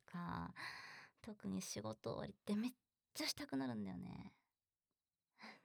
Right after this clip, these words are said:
ねえ、やだ？セックスしたくない？<laughs> てか、君さ、彼女とか絶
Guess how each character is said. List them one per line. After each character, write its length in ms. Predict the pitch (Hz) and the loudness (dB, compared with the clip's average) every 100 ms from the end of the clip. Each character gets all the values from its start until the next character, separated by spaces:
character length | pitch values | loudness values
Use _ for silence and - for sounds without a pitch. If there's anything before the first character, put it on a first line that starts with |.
| _ _ _ _ _ _ - | _ _ _ _ _ _ -2
ね 400 | 247 233 185 - _ - - - - - - | 6 8 8 2 _ -6 -4 -4 -10 -16 -2
え、 20 | |
や 60 | 220 | 2
だ？ 340 | 185 175 220 330 _ _ _ _ _ _ _ _ _ _ | 2 2 0 -2 _ _ _ _ _ _ _ _ _ _
セ 160 | - 226 | -10 -10
ッ 40 | |
ク 120 | - - | -8 -8
ス 80 | |
し 100 | - | -4
た 100 | - | -4
く 120 | - 233 | -2 2
な 80 | |
い？ 80 | 339 - _ _ _ _ _ _ _ _ _ _ _ _ - | 2 0 _ _ _ _ _ _ _ _ _ _ _ _ -6
<laughs> 240 | 196 - | -6 -4
て 100 | - | 0
か、 140 | - - - - - - - - | 0 0 -2 -4 -4 -8 -18 -12
君 280 | - 190 233 | 2 4 4
さ、 320 | - 208 190 _ _ _ _ _ | 2 2 0 _ _ _ _ _
彼 240 | - - 262 | 0 8 6
女 120 | - | 6
と 80 | - | -6
か 120 | - | -6
絶 200 | - 180 | 0 0